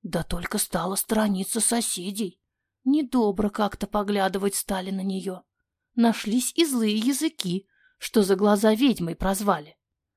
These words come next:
Но пока меж собой судачили.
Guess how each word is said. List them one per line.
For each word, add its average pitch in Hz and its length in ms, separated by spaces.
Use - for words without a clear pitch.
Но 254 200
пока 277 360
меж 226 320
собой 165 440
судачили. 165 760